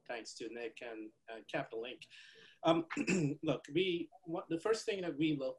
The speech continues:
for in terms of an opportunity is, is the strategy, uh, strategy differentiator. Is it something that's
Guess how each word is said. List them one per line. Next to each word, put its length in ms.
for 420
in 200
terms 480
of 140
an 100
opportunity 720
is, 400
is 240
the 80
strategy, 840
uh, 140
strategy 600
differentiator. 640
Is 120
it 160
something 340
that's 540